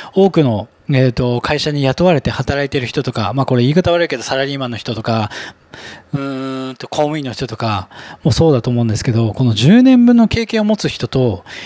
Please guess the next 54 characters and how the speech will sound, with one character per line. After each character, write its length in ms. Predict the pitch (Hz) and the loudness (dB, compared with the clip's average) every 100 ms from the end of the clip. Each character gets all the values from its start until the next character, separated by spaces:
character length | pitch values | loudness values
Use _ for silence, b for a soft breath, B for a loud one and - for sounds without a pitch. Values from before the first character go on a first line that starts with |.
| B | B
一 320 | 147 - - | 0 0 0
年 340 | 285 240 233 226 - - | 0 0 -2 -6 -10 -4
分 320 | 160 220 226 | -2 -2 -2
の 100 | 214 | -2
経 260 | - 220 220 | -2 -2 -2
験 280 | 214 202 | -2 0
を 160 | 202 151 | 0 0
十 400 | 110 - 190 247 | -2 0 2 4
年 200 | 254 226 | 4 2
間 220 | - 147 | 2 2
繰 120 | 123 | 2
り 100 | 139 | 2
返 200 | 143 165 147 | 4 4 4
し 120 | - | 0
て 100 | 120 | -4
る 80 | - | -8
人、 280 | - 107 | -12 -10
一 200 | 123 - | -6 -2
年 160 | 254 269 | 0 0
分 120 | 262 | 0
の 100 | 240 | -2
経 160 | 240 240 | -2 -2
験 140 | 233 | -2
を 20 | |
十 220 | 165 175 220 | -2 0 0
年 160 | 226 | 0
間 120 | 151 | -4
繰 120 | 127 139 | -4 -4
り 60 | |
返 120 | 147 | -2
し 80 | 135 | -4
て 100 | - | -4
る 100 | 123 | -6
っ 20 | |
て 160 | 123 - | -6 -4
い 40 | |
う 40 | 135 | -2
ワ 80 | 147 | -2
ー 40 | |
ド 60 | 147 | -4
を 20 | |
聞 120 | 175 | -6
い 20 | |
て 80 | 175 | -6
僕 180 | 143 151 | -4 -4
も 120 | 156 | -4
ギ 180 | 120 127 | -6 -6
ク 80 | 208 | -6
ッ 20 | |
と 120 | - | -6
き 80 | - | -6
た 100 | 110 | -10
の 100 | 98 | -8
で、 280 | 101 98 | -8 -8